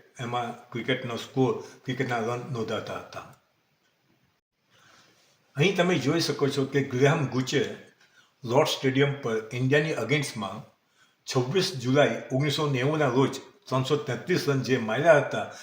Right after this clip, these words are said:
તેને તમામ ફોર, સિક્સ, સિંગલ રન્સ, ડબલ રન્સ,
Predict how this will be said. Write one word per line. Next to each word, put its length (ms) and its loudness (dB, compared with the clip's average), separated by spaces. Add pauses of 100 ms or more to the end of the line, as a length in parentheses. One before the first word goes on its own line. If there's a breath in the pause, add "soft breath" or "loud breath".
(220 loud breath)
તેને 200 2
તમામ 520 2 (540)
ફોર, 340 0
સિક્સ, 400 -4 (240)
સિંગલ 420 0
રન્સ, 240 -2
ડબલ 320 2
રન્સ, 180 -2